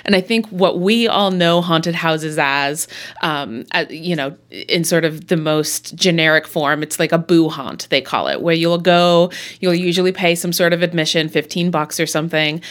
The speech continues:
You'll wander through some well-decorated rooms. They'll have volunteers that jump out at you but never touch you. It's always seasonal around, you know, Halloween, of course. Sometimes they have 'em at Valentine's Day. I know Nashville recently had one.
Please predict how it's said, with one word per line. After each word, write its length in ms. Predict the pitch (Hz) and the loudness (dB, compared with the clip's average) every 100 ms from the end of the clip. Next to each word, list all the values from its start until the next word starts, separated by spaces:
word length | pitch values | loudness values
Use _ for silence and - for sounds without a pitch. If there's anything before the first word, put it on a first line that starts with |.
| - - | -16 0
You'll 160 | 196 160 | 2 4
wander 320 | 156 160 165 | 2 2 0
through 400 | - 175 170 165 | 0 0 2 2
some 340 | 185 165 165 - | 2 0 0 -2
well-decorated 840 | 160 170 180 170 165 175 165 165 | 2 4 4 2 2 2 2 2
rooms. 420 | 160 165 165 170 175 | 2 0 2 0 0
They'll 140 | 170 | 0
have 200 | 165 160 | 0 0
volunteers 600 | 160 160 165 165 156 156 | 0 0 -2 -2 -4 -2
that 100 | 160 | -4
jump 300 | - 165 165 | 0 0 2
out 200 | 151 156 | 0 0
at 80 | - | -2
you 200 | 156 151 | -2 -2
but 120 | 160 | 0
never 240 | 156 190 | 0 -2
touch 320 | 214 170 165 185 | -2 -4 -2 -2
you. 280 | 170 165 170 - - | 2 2 0 -8 -2
It's 100 | 233 | 2
always 240 | 233 220 | 2 2
seasonal 600 | - 180 180 175 170 175 | 0 0 2 2 4 4
around, 380 | 170 165 165 170 - | 2 2 0 -2 -2
you 100 | 165 | -2
know, 180 | 147 156 | 0 0
Halloween, 480 | 170 160 160 165 | -2 -2 -2 -4
of 120 | 160 - | -4 -2
course. 260 | 165 165 | -2 0
Sometimes 420 | - 165 151 165 | -4 -4 -2 -2
they 120 | 170 156 | 0 0
have 180 | 143 151 | 0 -2
'em 100 | 160 | -4
at 100 | 156 | -2
Valentine's 560 | 151 151 156 147 156 | -2 -2 -4 -6 -4
Day. 240 | 151 147 151 | -2 0 0
I 40 | |
know 120 | 151 | -2
Nashville 440 | 151 139 - 156 151 | -2 -4 -4 -4 -2
recently 420 | 151 151 156 151 | -2 -4 -4 -2
had 220 | 151 151 | -2 -2
one. 320 | 151 147 160 | -4 -4 -6